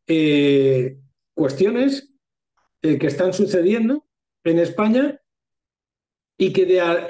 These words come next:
al margen de que sean estrictamente hablando ilegales o no, o sean delitos o no, lo cierto es que, bueno, nos llama mucho la atención.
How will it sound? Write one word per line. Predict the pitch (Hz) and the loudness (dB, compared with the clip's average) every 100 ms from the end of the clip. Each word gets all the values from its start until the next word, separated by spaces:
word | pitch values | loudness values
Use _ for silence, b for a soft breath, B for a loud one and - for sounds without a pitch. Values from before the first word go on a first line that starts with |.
| - | -6
al | 180 160 | -2 0
margen | 185 247 302 277 | 0 -2 2 2
de | 262 | 2
que | 233 | 0
sean | 214 240 220 214 | 0 0 2 2
estrictamente | 196 - 214 - 190 208 208 208 190 180 | 0 0 -2 -2 -2 0 0 2 2 4
hablando | 165 196 185 180 - _ _ _ _ _ | 2 0 2 0 -2 _ _ _ _ _
ilegales | 165 156 156 175 170 151 | 0 2 0 0 0 -2
o | 135 143 | -4 -2
no, | 143 208 220 - _ _ _ | 0 0 -4 -10 _ _ _
o | - 139 | -4 -2
sean | 196 196 165 | 0 -2 -2
delitos | 151 180 175 151 139 139 | 0 0 0 -2 0 0
o | 131 | 2
no, | 180 220 226 - _ _ _ _ _ | 0 0 -4 -10 _ _ _ _ _
lo | 151 | -2
cierto | - 214 240 | 0 -2 -2
es | - | -2
que, | 202 160 - - _ _ | -2 -2 -6 -16 _ _
bueno, | - 165 151 | -4 -2 -2
nos | 123 123 | -2 -2
llama | 147 165 | 0 0
mucho | 160 151 143 | 0 0 -2
la | |
atención. | 135 127 123 123 - | -2 -4 -4 -6 -6